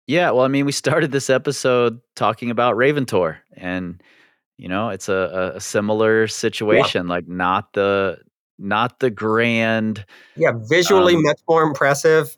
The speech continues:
Speaker 2: but
Speaker 1: Yeah.
Speaker 2: rock quality, Raven's Tor <laughs> was a step above Smith Rock.
Speaker 1: Yeah,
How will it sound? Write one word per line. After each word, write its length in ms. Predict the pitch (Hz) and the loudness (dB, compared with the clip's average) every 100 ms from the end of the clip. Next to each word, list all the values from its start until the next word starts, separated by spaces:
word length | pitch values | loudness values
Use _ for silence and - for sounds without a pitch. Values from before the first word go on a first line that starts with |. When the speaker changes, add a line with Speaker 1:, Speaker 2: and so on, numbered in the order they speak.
| _ | _
Speaker 2:
but 320 | 113 123 123 - _ _ _ 120 113 _ - | 0 0 0 -6 _ _ _ -20 -20 _ -6
Speaker 1:
Yeah. 220 | 143 120 | -4 0
Speaker 2:
rock 220 | 110 127 - | 0 0 0
quality, 380 | 175 175 196 196 | 2 4 4 4
Raven's 440 | 139 139 160 139 | 4 2 2 -2
Tor 380 | - 151 143 127 - | -2 2 4 4 0
<laughs> 80 | - | -2
was 120 | 131 | 0
a 60 | 120 | -2
step 320 | - 139 123 | 0 0 0
above 360 | 98 117 110 - | 0 2 2 0
Smith 300 | 113 98 - | -6 -6 -4
Rock. 420 | 101 82 - - _ _ _ _ | -6 -6 -12 -18 _ _ _ _
Speaker 1:
Yeah, 280 | 110 127 | -4 -2